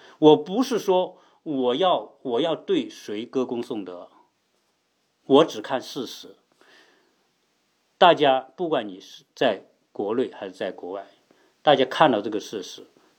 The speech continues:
病源在减少，大家流动被控制，这样一来呢，它就没有往外扩了。但是美国，美国做不到啊，这个我一再讲，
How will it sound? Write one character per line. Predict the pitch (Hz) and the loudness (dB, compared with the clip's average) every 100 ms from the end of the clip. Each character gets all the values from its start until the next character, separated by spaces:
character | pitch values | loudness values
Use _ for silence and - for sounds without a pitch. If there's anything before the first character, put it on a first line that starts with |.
| _ - | _ 4
病 | 175 123 | 8 8
源 | 92 85 90 _ _ _ | 4 -2 -6 _ _ _
在 | - 104 | -2 -2
减 | - - 92 113 | -2 -8 -6 -6
少， | - - - _ _ _ _ | -8 -12 -14 _ _ _ _
大 | - 139 | 4 4
家 | 131 117 | 4 2
流 | 104 104 | 2 -2
动 | 131 165 - _ _ _ | 0 -2 -2 _ _ _
被 | - 110 | -4 -4
控 | - - 139 | -2 0 2
制， | 107 104 - _ _ _ | 0 -10 -14 _ _ _
这 | 170 | 2
样 | 139 113 | 2 2
一 | 113 | -4
来 | 87 90 | -6 -8
呢， | 101 - - _ - - _ | -10 -12 -20 _ -20 -20 _
它 | 156 | 0
就 | 160 | 2
没 | 117 117 | 2 4
有 | 143 | 2
往 | 95 85 | 0 -6
外 | 101 110 | -6 -6
扩 | - - 180 | 0 8 8
了。 | - - - _ _ _ _ _ _ | 8 0 -20 _ _ _ _ _ _
但 | 180 | -2
是 | 143 | 2
美 | 135 135 123 101 | 2 6 4 2
国， | 95 117 143 151 _ _ _ _ _ _ _ | -2 0 0 -2 _ _ _ _ _ _ _
美 | 123 107 85 | -4 -2 -4
国 | 80 92 101 - _ _ _ _ _ _ - | -8 -6 -6 -8 _ _ _ _ _ _ 6
做 | 190 127 | 8 8
不 | - 98 107 | 4 -8 -4
到 | 147 127 - _ _ _ _ _ | 0 0 -4 _ _ _ _ _
啊， | - _ | -20 _
这 | _ 147 | _ -2
个 | 117 | 0
我 | 98 87 | -4 -8
一 | 95 117 | -10 -6
再 | 131 127 | 0 0
讲， | 101 92 | -2 -12